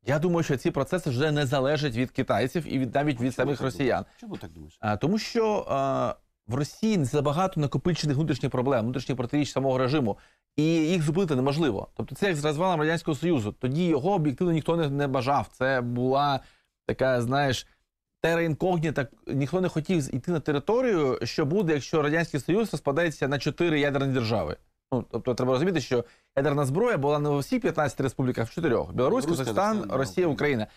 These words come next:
Speaker 1: І ніхто не хотів це особливо перевіряти, насправді. Е, те ж саме і тут. Е, розвал Росії для всього світу — це виклик. Тобто це треба розуміти. Навіть для України це виклик. А,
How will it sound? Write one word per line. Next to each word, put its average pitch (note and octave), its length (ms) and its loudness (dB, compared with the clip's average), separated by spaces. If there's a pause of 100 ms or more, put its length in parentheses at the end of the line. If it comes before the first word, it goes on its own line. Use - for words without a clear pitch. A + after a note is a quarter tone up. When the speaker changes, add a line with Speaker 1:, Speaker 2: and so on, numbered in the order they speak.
(340)
Speaker 1:
І F3 80 2
ніхто F#3 240 0
не C#4 100 0
хотів A3 280 0
це G3+ 120 0
особливо F3+ 300 0
перевіряти, C#3+ 560 0
насправді. D#2+ 520 -2 (800)
Е, C3+ 140 2
те G#3+ 160 0
ж G3 60 -4
саме A#3 240 0
і - 20 -4
тут. B2+ 260 -4 (400)
Е, A2+ 140 2
розвал F3+ 340 2
Росії F#3 500 0
для C3 160 0
всього D#3+ 340 0
світу — G#3+ 280 0
це D#3 140 -2
виклик. D3+ 400 -2 (100)
Тобто A#2 180 -4
це C#3+ 120 -2
треба D#3 180 2
розуміти. C#3+ 400 0 (140)
Навіть E3 300 2
для D#3 120 0
України D#3+ 260 0
це C3+ 120 0
виклик. A2 300 -2 (560)
А, A#2 380 4